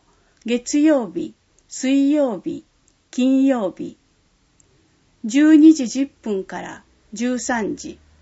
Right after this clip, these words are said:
三十人。五千五百円と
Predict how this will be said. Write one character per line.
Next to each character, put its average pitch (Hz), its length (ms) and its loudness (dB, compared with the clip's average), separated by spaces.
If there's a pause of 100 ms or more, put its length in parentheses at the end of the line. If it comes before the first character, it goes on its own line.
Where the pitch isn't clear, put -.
(680)
三 269 420 0
十 277 280 -2
人。 - 340 -10 (1160)
五 240 160 -4
千 320 320 2
五 220 120 -6
百 240 360 -6
円 185 220 -4
と 170 340 -16